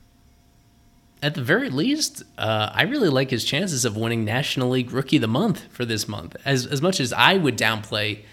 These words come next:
batting average and its significance, you know that Major League Baseball in general still clings on to that. That's the easiest number to grasp. And so if you just, like,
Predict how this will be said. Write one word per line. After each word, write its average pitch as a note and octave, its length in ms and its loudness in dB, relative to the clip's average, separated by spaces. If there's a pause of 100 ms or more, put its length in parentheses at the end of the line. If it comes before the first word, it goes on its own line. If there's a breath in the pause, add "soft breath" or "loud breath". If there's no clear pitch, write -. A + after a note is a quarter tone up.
(260 loud breath)
batting A2 300 4
average A2 300 2
and G#2 100 -2
its G#2+ 160 -6
significance, A2 720 -2 (400 loud breath)
you B2+ 120 0
know C#3+ 180 4
that A#2+ 440 0
Major B2+ 280 0
League A#2 160 -4
Baseball A2+ 340 -2
in F#2 60 -6
general A#2 480 -2
still G2+ 320 -4
clings A2 360 -4
on G2 200 -4
to - 140 -8
that. A2 380 -2
That's A#2 240 -2
the G2+ 160 -8
easiest A2+ 300 -4
number G#2 320 -2
to F#2+ 60 -14
grasp. A2+ 540 0 (760 soft breath)
And A2+ 160 -6
so B2 180 0
if A2 140 -4
you G3 60 -2
just, C#3 220 -2
like, G#2 300 -2